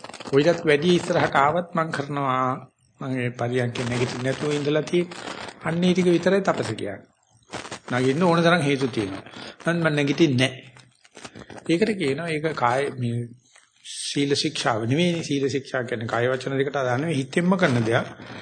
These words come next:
ඔයිට වැඩිය මට කසවහර ගැව්වත්, කටු සැමිටියෙන් තැළුවත්, කන ඇඩි පුපුරලා ගියත්, ලේ ආවත් මම මේක ඉන්නවා කියලා ගිය දවසේ කියන්නේ නිකන් කට කතාවට මරණ වේදනාවත් මේ වගේ විඳගත්තු දවසට තමයි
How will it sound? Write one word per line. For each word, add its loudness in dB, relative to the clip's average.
ඔයිට 2
වැඩිය 4
මට 0
කසවහර 0
ගැව්වත්, 2
කටු -2
සැමිටියෙන් 0
තැළුවත්, 0
කන 0
ඇඩි 4
පුපුරලා 0
ගියත්, 0
ලේ 4
ආවත් 0
මම -2
මේක 0
ඉන්නවා 2
කියලා 0
ගිය 2
දවසේ 2
කියන්නේ 4
නිකන් 2
කට 2
කතාවට 2
මරණ 0
වේදනාවත් -2
මේ 2
වගේ 0
විඳගත්තු 2
දවසට 2
තමයි 0